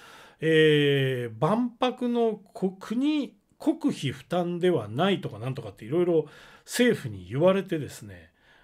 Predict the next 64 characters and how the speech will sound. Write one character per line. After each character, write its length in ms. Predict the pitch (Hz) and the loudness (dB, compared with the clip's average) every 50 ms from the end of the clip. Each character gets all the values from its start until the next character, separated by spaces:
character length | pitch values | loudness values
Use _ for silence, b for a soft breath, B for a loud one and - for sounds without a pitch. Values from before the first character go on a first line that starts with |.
| b - | b -16
実 640 | 120 123 135 165 190 214 214 - - - 226 285 294 | -12 -10 -8 -6 -6 -6 -8 -8 -8 -8 -4 -2 -2
は 640 | 302 294 196 117 101 113 131 139 135 120 104 - B B B B B B B B | 0 0 -2 -4 -2 -2 0 0 0 -2 -4 -8 B B B B B B B B
お 180 | - 127 135 147 | -8 -6 -6 -6
金 380 | 143 - 196 233 240 247 269 269 | -4 -2 -2 -2 0 0 -2 -4
に 160 | 262 269 247 | -6 -6 -6
関 280 | - 247 254 247 247 | -6 -4 -2 -2 -4
し 100 | - - | -4 -6
て 80 | - - | -8 -10
は 100 | 101 95 | -10 -10
非 220 | - - 180 190 | -10 -8 -8 -8
常 500 | 202 262 294 311 311 311 311 302 302 302 | -6 -4 -4 -4 -4 -4 -4 -4 -4 -4
に 120 | 285 285 247 | -4 -4 -4
グ 200 | 160 139 170 180 | -2 0 4 4
レ 360 | 190 190 165 123 - - - _ - | 6 6 4 2 0 -6 -14 _ -6
ー、 40 | 123 | -6
わ 120 | 143 156 | -6 -4
か 140 | 143 208 220 | -2 -2 -2
ら 100 | 233 233 | 0 0
な 160 | 208 170 135 | 0 -2 -2
い 60 | 110 | -4
点 280 | 95 - - 117 107 95 | -6 -10 -12 -12 -12 -12
が 220 | 95 95 90 87 _ _ _ _ _ _ _ | -14 -16 -18 -18 _ _ _ _ _ _ _
す 200 | _ - - 170 | _ -12 -8 -2
ご 140 | 175 214 214 | -2 -2 -2
く 180 | 208 117 113 - _ - | -2 -6 -12 -12 _ 2
多 180 | 180 185 170 | 4 4 4
い 80 | 131 104 | 2 0
ん 140 | 92 - - | -6 -14 -20
で 80 | _ - | _ -20
す 160 | - - - | -18 -12 -6
ね。 220 | 156 185 202 202 208 B B B B B B B _ | -6 -6 -6 -6 -10 B B B B B B B _
あ 100 | - 120 | -14 -12
の、 160 | 120 113 110 107 | -10 -10 -10 -6
万 220 | 110 131 120 107 | -4 -4 -4 -4
博 600 | - 120 107 - 123 107 107 101 95 98 101 117 | -6 -8 -8 -8 -10 -10 -10 -10 -12 -14 -16 -16
に。 140 | 113 110 - _ _ | -18 -18 -20 _ _
こ 100 | - 226 | 4 6
れ、 220 | 226 202 147 - - - _ | 6 6 4 0 -6 -12 _
と-、 160 | - 180 202 147 | -2 -2 -2 -2
実 220 | 120 151 151 220 | -4 -2 0 -2
は 40 | 214 | 0
東 200 | - 170 175 175 | 0 -4 -2 0
京 80 | 196 | 0
オ 20 | 196 | 0
リ 80 | 208 | 0
ン 60 | 214 208 | -2 -4
ピ 80 | 233 | -6
ッ 40 | 202 | -8
ク 80 | - 127 | -8 -8
も 140 | 98 B B B B B B B | -8 B B B B B B B
も 100 | 127 123 | -12 -6
ち 100 | 113 143 | -4 -4
ろ 80 | 131 - | -4 -2
ん 40 | |
そ 120 | - - 151 | -2 -2 -2
う 40 | 120 | -2
だ 80 | - | -4
っ 20 | - | -10
た 100 | - - | -20 -20
ん 60 | - | -20
で 60 | - | -20
す 80 | - - | -18 -18
け 80 | - 101 | -18 -18
ど。 160 | - - | -18 -20